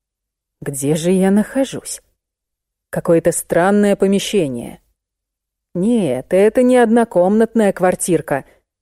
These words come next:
которую я сняла, чтобы спокойно пережить ремонт.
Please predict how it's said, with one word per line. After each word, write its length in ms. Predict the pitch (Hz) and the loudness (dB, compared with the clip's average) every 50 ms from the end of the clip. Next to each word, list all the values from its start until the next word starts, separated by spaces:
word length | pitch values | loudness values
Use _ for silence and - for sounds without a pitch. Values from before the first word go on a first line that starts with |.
| _ _ _ _ _ - | _ _ _ _ _ -6
которую 480 | - 160 156 - 170 156 160 160 156 | -4 -4 0 2 2 4 4 2 2
я 140 | 156 165 170 | 2 0 0
сняла, 420 | - - 180 175 170 165 185 202 | 0 0 0 0 2 2 2 2
чтобы 300 | 196 - - 185 170 180 | 0 0 -2 0 0 0
спокойно 580 | 160 - - 180 170 - 190 190 196 196 196 185 | -2 -2 -4 -4 -2 0 2 2 2 2 0 0
пережить 540 | - 190 175 180 175 160 175 202 190 - - | 0 0 0 0 0 0 -2 -4 -4 -4 -4
ремонт. 600 | - 208 214 196 165 139 98 - - - - | -2 0 0 0 0 -2 -4 -8 -10 -18 -20